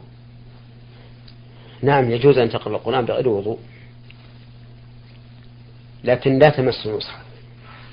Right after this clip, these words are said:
فإذا احتجت إلى مس المصحف فاجعل بينك وبينه حائلا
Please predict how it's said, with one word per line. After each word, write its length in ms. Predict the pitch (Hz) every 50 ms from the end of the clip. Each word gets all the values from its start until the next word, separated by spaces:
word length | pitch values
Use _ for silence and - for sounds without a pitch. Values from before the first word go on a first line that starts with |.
| - - - - - - - - - - - - - - - - - - - - - - - - - -
فإذا 240 | - 123 127 127 123
احتجت 380 | 120 - - 147 143 139 - 135
إلى 200 | 127 120 120 123
مس 220 | 131 - - -
المصحف 420 | 127 135 139 - - - 160 160 - - - - - - - - - - - - - - - - - - - - - -
فاجعل 340 | 131 135 131 117 120 127
بينك 360 | 120 123 123 120 117 110 - 117
وبينه 480 | 117 110 110 110 113 113 107 107 98
حائلا 440 | - - 117 127 113 107 110 98